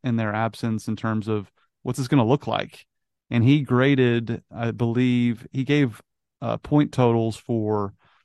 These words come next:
seven points for a first round pick, six points for a second round pick, and so on. And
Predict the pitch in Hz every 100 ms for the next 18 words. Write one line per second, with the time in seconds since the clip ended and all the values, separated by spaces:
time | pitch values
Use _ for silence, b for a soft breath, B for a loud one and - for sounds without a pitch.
0 | _ _ - 139 139 143 139 - 131 123
1 | 127 123 - 120 117 117 113 - _ 123
2 | 113 117 _ _ _ _ - 139 - -
3 | 135 127 - - 120 110 - 117 117 113
4 | 110 - 113 107 107 - 127 123 107 101
5 | 101 - _ _ _ _ - 117 113 113
6 | 110 110 110